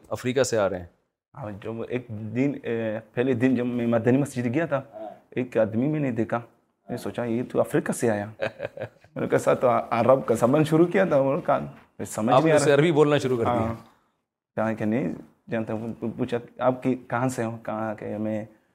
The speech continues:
Speaker 2: بلوچستان سے ہوں، لیاری۔ میں، "لیاری، یہ لیاری؟" پھر اس، اس، اس دن میں یاد کیا تھا یہ نام لیاری کا۔
Speaker 1: صحیح ہے، صحیح۔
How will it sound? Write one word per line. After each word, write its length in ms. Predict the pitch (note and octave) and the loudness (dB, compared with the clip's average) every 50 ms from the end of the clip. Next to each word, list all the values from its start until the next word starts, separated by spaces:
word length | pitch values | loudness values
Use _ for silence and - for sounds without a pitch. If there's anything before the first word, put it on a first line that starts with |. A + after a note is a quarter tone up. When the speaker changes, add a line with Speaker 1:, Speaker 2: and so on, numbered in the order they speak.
| _ _ _ _ _ _ _ _ _ - | _ _ _ _ _ _ _ _ _ 0
Speaker 2:
بلوچستان 520 | A2 A2+ A#2 G2 A2+ A2 - B2 B2 A#2+ | 4 4 4 4 2 -2 -2 -2 -4 -4
سے 100 | A2+ A2 | -6 -6
ہوں، 160 | G#2 G#2+ G#2+ | -4 -2 0
لیاری۔ 320 | G#2+ A#2 A#2 A2 G#2+ G#2+ A2 A#2+ - _ - | 2 2 4 4 2 0 -2 -8 -12 _ -12
میں، 100 | C#3+ D3+ | -10 -8
"لیاری، 300 | F3+ A3 A3 F#3+ E3 E3 | -6 -6 -6 -4 -4 -4
یہ 60 | F3 | -2
لیاری؟" 260 | E3 F3+ F#3+ A3 C4 - - - _ _ _ _ _ _ _ _ _ _ _ _ _ _ _ | -2 -2 -2 -4 -6 -8 -10 -16 _ _ _ _ _ _ _ _ _ _ _ _ _ _ _
پھر 100 | - A2 | -4 -2
اس، 240 | A2 A2 G#2 - - G#2+ G#2+ G2+ - _ _ _ | -2 -2 -2 -4 -6 -6 -6 -8 -10 _ _ _
اس، 320 | G2+ A2 A2+ G#2+ - - G2+ G2+ G#2 - - - _ _ | -4 -4 -4 -6 -6 -10 -10 -10 -10 -14 -18 -20 _ _
اس 320 | - - C3 B2 - - | -2 0 0 0 0 6
دن 160 | - C#3+ D3+ D3 | 6 6 6 8
میں 140 | C3+ C3 | 4 4
یاد 280 | B2+ B2 B2+ B2 A#2+ - | 4 4 2 2 0 -2
کیا 220 | - B2+ A#2+ A2+ | 0 2 2 2
تھا 100 | G#2+ A2 | 2 2
یہ 220 | A2 A2 A2 A2 A2 | 0 2 2 2 2
نام 340 | A2 A2 A2+ A2+ G2+ G2+ F#2 | 2 2 2 0 -2 -2 -2
لیاری 340 | G2 A2 G#2+ G#2 G#2+ G#2+ | -2 0 0 2 0 -2
کا۔ 100 | G2 F#2+ | -4 -4
Speaker 1:
صحیح 300 | F#2 E2+ F#2 F#2+ F#2 F2 | -4 -4 -4 -4 -4 -6
ہے، 40 | E2+ | -8
صحیح۔ 200 | D#2+ - - D#2+ | -8 -10 -16 -20